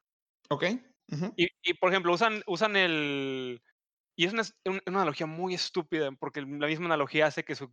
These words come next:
Speaker 2: argumento sea inválido. Usan el argumento de un huevo Kinder que dicen, "Ah, es como un huevo Kinder, pagas y no sabes qué va a estar adentro". Pues sí, idiota, pero el huevo Kinder, ah, ok, el, el, el juguete está chafa, es un rompecabezas.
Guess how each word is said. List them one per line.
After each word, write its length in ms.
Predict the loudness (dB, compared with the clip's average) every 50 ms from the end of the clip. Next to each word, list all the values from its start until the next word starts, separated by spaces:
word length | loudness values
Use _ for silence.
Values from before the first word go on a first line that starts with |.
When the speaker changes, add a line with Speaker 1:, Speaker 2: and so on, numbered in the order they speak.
| -8
Speaker 2:
argumento 340 | -6 -4 -4 -4 -4 -6 -8
sea 140 | -6 -6 -6
inválido. 460 | -2 0 0 2 2 0 -4 -2 -4
Usan 180 | -4 -4 -2 0 0
el 40 |
argumento 460 | 0 0 0 -4 -6 -8 -2 0 0 0
de 60 | 0
un 200 | 0 -4 -8 -4
huevo 220 | -2 0 0 0 -2
Kinder 320 | -4 -4 -2 -2 -4 -4
que 80 | -4 -10
dicen, 160 | -10 -8 -2
"Ah, 280 | 2 2 2 2 2 -2 _ _ _ _ _ _ -12
es 120 | -12 -12
como 160 | -8 -8 -6 -2
un 80 | 0
huevo 200 | 0 0 0 -2
Kinder, 380 | -4 -6 -6 -2 0 -2 -2 0
pagas 300 | 0 0 2 2 2 -2
y 40 | -4
no 60 | -2
sabes 160 | -2 -2 -2
qué 100 | 0 -2
va 60 | -4
a 80 | -4 -2
estar 140 | 0 0 2
adentro". 400 | 2 0 -2 -4 -6 -8 -8 _ _ _ _ _ _ _ _
Pues 120 | -18 -14 -10
sí, 140 | -6 -6
idiota, 320 | -2 -2 -2 -4 -4 -6 -10
pero 180 | _ -6 -8
el 60 | -6 -6
huevo 240 | -4 -6 -6 -6
Kinder, 420 | -8 -10 -10 -4 -4 -4 -4 -4 -10 _ _ _ _ _ _ _ _ _ _ _ _ _ _ _ 0
ah, 200 | 4 4 6 4
ok, 120 | 4 2 2
el, 200 | 4 4 2 2 0 -4
el, 140 | -4 -2
el 140 | -2 -4 -4
juguete 340 | -2 0 0 0 2 0 -2
está 280 | -6 0 0 0 0 2
chafa, 340 | 2 0 0 0 -2 -4
es 100 | -2 -4
un 60 | -4 -6
rompecabezas. 600 | -6 -6 -6 -4 -2 0 -2 0 -2 -6 -10 _